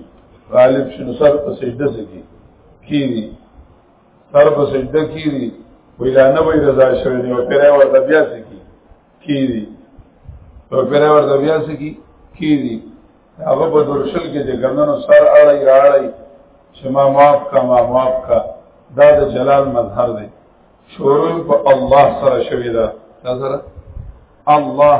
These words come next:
سره. او مونځ ختمیږي د الله په ټکي باندې. تاسو وایئ چې السلام علیکم ورحمت الله علیه. هغه نه یادو.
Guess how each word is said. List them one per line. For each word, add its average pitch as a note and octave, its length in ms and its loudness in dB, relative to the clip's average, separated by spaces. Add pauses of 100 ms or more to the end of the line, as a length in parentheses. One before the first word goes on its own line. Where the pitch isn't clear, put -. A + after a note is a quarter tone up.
(140)
سره. B2 220 0 (680)
او B2 100 2 (140)
مونځ E3 200 -6 (100)
ختمیږي D3 540 0 (100)
د C3 40 -4 (200)
الله C3 300 2 (140)
په B2+ 60 -8 (100)
ټکي B2 300 -14
باندې. G#2+ 340 -2 (800)
تاسو D3 340 0
وایئ D#3 260 2
چې D#3 60 -4
السلام C#3 460 -2
علیکم C#3 480 0
ورحمت B2 440 -2 (100)
الله C3+ 260 0 (140)
علیه. G#2+ 300 -2 (1700)
هغه A#2+ 280 2
نه C#3+ 140 0
یادو. A#2+ 320 -2